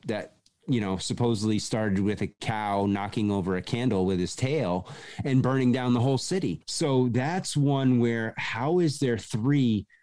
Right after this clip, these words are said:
we're not talking, you know, brush fires. We're talking over a million acres burned in two cities, and then Chicago being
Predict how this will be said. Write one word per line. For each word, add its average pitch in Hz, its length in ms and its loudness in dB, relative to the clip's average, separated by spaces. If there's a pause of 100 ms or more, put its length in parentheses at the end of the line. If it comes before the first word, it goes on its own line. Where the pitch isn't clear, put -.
(340)
we're 160 140 4
not 214 180 0
talking, 123 640 0
you 113 100 2
know, 95 140 0
brush 113 340 -2
fires. 82 640 -4
We're 147 100 0
talking 147 400 0
over 120 240 2
a 101 60 2
million 131 520 4
acres 104 460 -2
burned 120 520 2
in 95 180 0
two 131 240 2
cities, 101 760 0
and 113 200 2
then 104 180 0
Chicago 123 640 0
being 107 400 0